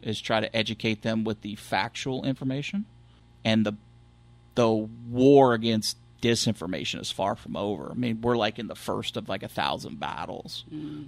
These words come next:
Speaker 1: It, it's gonna be a long time. The internet is a wonderful tool.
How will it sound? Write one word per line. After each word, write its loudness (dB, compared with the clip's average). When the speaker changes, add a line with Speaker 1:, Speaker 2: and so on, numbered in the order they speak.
Speaker 1:
It, 4
it's 4
gonna 8
be 2
a 0
long -2
time. -8
The 8
internet 4
is 2
a 6
wonderful 2
tool. -2